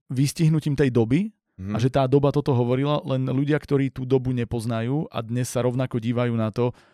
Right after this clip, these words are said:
Speaker 1: už len moja manželka, ktorá je odo mňa mladšia o deväť a pol roka,
Speaker 2: Mhm.
Speaker 1: keď vidí, ako ja napríklad si púšťam nejaký klip alebo čosi, ale, alebo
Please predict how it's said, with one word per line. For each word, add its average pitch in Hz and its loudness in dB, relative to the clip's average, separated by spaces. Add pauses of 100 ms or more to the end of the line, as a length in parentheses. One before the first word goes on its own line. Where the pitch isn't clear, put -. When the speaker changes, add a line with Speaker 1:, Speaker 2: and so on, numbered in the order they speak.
(140)
Speaker 1:
už 127 0
len 139 4
moja 135 4
manželka, 131 2
ktorá 113 -2
je 110 2
odo 113 2
mňa 113 -2
mladšia 110 -4
o 107 0
deväť 113 0
a 117 0
pol 113 0
roka, 151 -2
Speaker 2:
Mhm. 110 -6 (120)
Speaker 1:
keď 127 -2
vidí, 139 -2 (480)
ako 131 0
ja 131 4
napríklad 127 -2
si - -8 (260)
púšťam 131 -2
nejaký 123 -4
klip 135 0
alebo 120 -2
čosi, 135 0
ale, 123 0
alebo 131 0